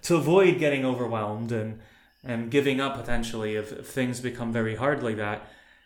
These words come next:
there's also this idea of sort of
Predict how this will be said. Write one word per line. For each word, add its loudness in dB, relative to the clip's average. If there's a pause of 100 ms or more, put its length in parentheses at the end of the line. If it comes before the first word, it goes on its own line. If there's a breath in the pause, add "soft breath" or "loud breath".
(400 soft breath)
there's 2
also 6
this 0
idea 2
of 0 (1080)
sort 0
of -2